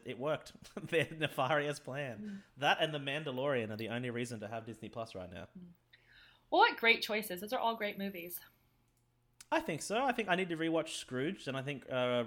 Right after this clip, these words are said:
Speaker 1: Rochelle's never seen it, and then I think I need to show her, uh, Christmas Vacation, and we need to watch the
Speaker 2: I,
Speaker 1: first
Speaker 2: yeah, I need to watch
Speaker 1: Santa
Speaker 2: Christmas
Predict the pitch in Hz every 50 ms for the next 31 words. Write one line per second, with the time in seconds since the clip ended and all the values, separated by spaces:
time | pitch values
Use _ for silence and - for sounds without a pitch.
0 | 104 113 120 - - 151 151 147 127 117 107 101 104 - - 143 131 107 113 -
1 | - 104 113 120 123 131 131 123 - 127 123 123 117 120 123 127 127 120 113 -
2 | - 135 127 117 120 120 117 120 117 117 - - 107 104 104 101 - - 113 -
3 | 113 104 - - 95 - - 156 - - - 160 156 135 127 123 120 120 117 113
4 | 110 110 113 - - 208 214 220 214 214 214 214 208 - - - - 180 170 170
5 | 180 190 196 190 190 180 175 165 143 - - - 131 120 110 92